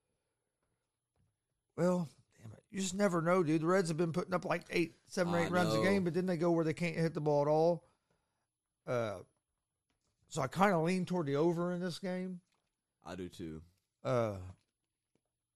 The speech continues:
Speaker 1: but like I said, it's not a game I'm gonna officially bet on. I'm a diehard Reds fan, so I gotta kinda keep my, my fan out of that.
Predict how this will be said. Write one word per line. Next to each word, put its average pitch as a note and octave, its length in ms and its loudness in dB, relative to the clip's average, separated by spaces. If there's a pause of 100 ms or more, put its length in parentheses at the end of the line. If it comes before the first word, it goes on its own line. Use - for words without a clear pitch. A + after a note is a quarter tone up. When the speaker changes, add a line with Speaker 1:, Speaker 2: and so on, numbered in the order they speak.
(140)
Speaker 1:
but D#3 100 -2
like D3 140 4
I C#3+ 40 -2
said, D3+ 200 2
it's C#3 100 2
not D#3 140 0
a D3 60 0
game D3+ 220 0
I'm D3 140 0
gonna C#3 180 0
officially C#3+ 400 -2
bet C#3+ 200 0
on. D3 120 4
I'm E3 120 2
a D3 40 -4
diehard D3 520 4
Reds D3+ 260 0
fan, D3+ 320 -4
so C#3+ 160 -4
I D#3 60 0
gotta D#3 180 -2
kinda C#3+ 240 -2
keep D3+ 220 -8
my, C#3+ 180 -6 (600)
my C3+ 120 -2
fan D3+ 340 2 (100)
out D#3 200 6
of D3+ 60 2
that. D#3 360 4